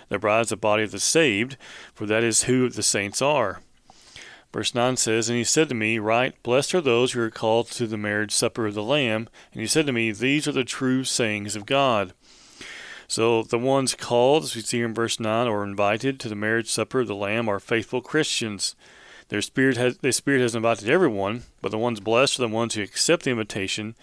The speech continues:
but not everyone accepts the call. The marriage supper is, is not discussed here, but is a feast,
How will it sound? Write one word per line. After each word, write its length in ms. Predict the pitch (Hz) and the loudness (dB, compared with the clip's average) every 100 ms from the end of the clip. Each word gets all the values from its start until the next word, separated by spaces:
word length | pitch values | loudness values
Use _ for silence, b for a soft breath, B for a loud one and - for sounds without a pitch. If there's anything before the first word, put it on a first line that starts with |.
| B B B B | B B B B
but 120 | 135 | 0
not 180 | 143 160 | 2 2
everyone 300 | 139 135 127 | 2 2 0
accepts 480 | 117 - 101 90 - | -2 -4 -4 -4 -6
the 80 | 110 | -6
call. 500 | - 131 117 101 - B B B B B B | 0 2 2 0 -4 B B B B B B
The 80 | 139 | -2
marriage 360 | 135 131 139 | 2 2 2
supper 320 | - 117 139 | 0 2 2
is, 300 | 127 104 - | 2 0 -4
is 260 | - 120 104 | -2 -2 0
not 200 | 113 - | -2 -2
discussed 500 | - - 117 107 - | -4 -2 0 0 -2
here, 220 | 107 117 | -2 -2
but 160 | 110 107 | -2 -2
is 160 | 110 | -2
a 100 | 101 | -4
feast, 560 | 98 - 156 107 110 - | -6 -2 0 0 -4 -8